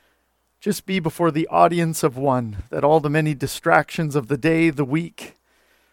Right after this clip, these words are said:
um, that, that they would set aside and that we might just have our hearts and minds set before you and you alone. And just pray that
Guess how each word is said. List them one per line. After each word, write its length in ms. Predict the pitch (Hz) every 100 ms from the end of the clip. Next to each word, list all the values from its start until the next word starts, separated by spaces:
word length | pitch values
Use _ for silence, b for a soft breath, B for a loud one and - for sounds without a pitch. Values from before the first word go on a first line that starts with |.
| _ _
um, 540 | 113 107 107 107 107 101 _ _ _ _ _
that, 180 | 151 -
that 160 | 135
they 120 | 160
would 180 | 151 147
set 280 | - 175 160
aside 500 | 151 - 165 151 123
and 120 | 127
that 160 | 131 -
we 140 | 151
might 260 | 147 131 -
just 300 | 143 131 -
have 340 | 139 127 - _ _ _ _ _ -
our 160 | 139
hearts 360 | 120 170 151 -
and 120 | 135
minds 300 | 139 135 123
set 240 | - - -
before 320 | 127 143 131
you 460 | 117 151 156 156
and 280 | - 127 135
you 160 | 147 139
alone. 400 | 123 107 113 113
And 240 | 127 131
just 220 | 165 -
pray 260 | - 151 139
that 260 | 127 127